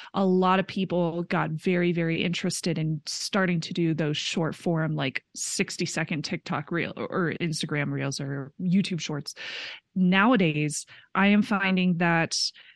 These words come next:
uh, even though it's not very great for income, shorts are doing really well for growth,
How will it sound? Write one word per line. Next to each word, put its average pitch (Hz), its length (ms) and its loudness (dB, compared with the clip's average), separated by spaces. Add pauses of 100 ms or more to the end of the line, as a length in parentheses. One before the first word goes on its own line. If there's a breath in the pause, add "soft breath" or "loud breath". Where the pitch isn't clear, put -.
(180)
uh, - 120 -4 (400)
even 277 320 4
though 254 140 6
it's 254 160 0
not 214 180 2
very 185 540 2
great 175 340 2
for - 320 -4 (140)
income, 180 720 0 (800)
shorts - 500 0
are 370 180 4 (340)
doing 220 280 4
really 190 260 2
well 180 360 2
for - 200 -6
growth, - 720 -2